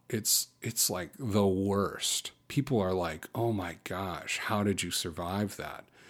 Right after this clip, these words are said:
It's because why? It has all our contacts. It has all our apps. It has all the little things that we like to do. It's the way we entertain ourselves. It's the way we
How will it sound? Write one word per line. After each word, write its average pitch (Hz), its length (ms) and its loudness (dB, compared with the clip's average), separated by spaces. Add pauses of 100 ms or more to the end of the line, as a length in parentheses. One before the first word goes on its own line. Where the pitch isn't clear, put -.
(240)
It's 123 140 0
because 120 340 2
why? 113 260 2
It 80 120 -6
has 95 180 -2
all 95 200 2
our 82 100 0
contacts. 117 840 -4
It 90 100 -6
has 92 200 -2
all 101 180 2
our 90 180 -2
apps. 110 420 -4
It 90 80 -4
has 92 180 -2
all 104 140 2
the 123 60 2
little 107 220 2
things 107 320 0
that 85 120 -4
we 101 100 0
like 90 240 -2
to 87 160 -10 (140)
do. 98 340 0 (360)
It's - 260 2
the 110 80 2
way 110 160 6
we 101 200 4
entertain 104 560 4
ourselves. 85 460 0
It's 90 160 0
the 110 120 2
way 107 260 6
we 101 300 4